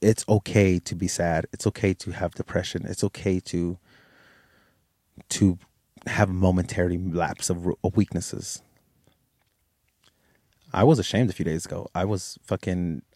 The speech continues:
honestly, I was, like, embarrassed. And I just kind of just had a snap out of it. Shit happens.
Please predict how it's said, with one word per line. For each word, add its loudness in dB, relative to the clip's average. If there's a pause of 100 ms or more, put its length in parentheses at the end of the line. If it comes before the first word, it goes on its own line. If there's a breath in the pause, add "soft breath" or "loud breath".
honestly, -2
I 2
was, -8 (480)
like, -6
embarrassed. -8 (960 soft breath)
And -2
I -4
just -8
kind 0
of -4 (960 loud breath)
just -14
had -4
a -4
snap -4
out 0
of -16
it. -14 (1160)
Shit 2
happens. 0